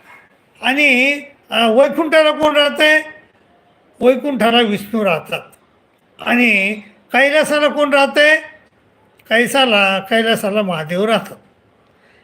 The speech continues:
याचा सगळा संदर्भ,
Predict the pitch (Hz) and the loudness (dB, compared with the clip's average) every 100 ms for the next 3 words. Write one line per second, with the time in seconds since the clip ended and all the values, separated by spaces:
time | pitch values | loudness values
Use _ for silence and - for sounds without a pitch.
0 | _ 269 311 320 330 311 277 302 - - | _ -2 0 2 2 2 -2 -4 -14 -20
1 | - - 285 320 330 - 285 254 277 294 | -10 -2 0 2 0 0 -2 -2 0 0
2 | - | 0